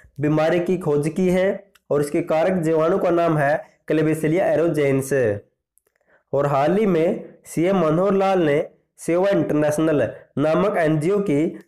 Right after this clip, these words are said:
फ्री ऑनलाइन डॉक्टर सर्विस सात को हरियाणा में लॉन्च किया है। इस सर्विस के माध्यम से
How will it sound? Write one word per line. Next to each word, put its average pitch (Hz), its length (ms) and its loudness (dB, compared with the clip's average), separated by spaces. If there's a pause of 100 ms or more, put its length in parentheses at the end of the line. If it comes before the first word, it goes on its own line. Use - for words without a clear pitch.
(140)
फ्री 170 240 0
ऑनलाइन 156 520 0
डॉक्टर 156 340 -2
सर्विस 151 500 -2 (300)
सात 165 380 -2
को 165 120 0
हरियाणा 151 340 2
में 151 120 2
लॉन्च 139 320 0
किया 165 260 0
है। 175 340 0 (340)
इस 175 180 -2
सर्विस 185 340 0
के 185 120 -2
माध्यम 156 440 0
से 143 260 0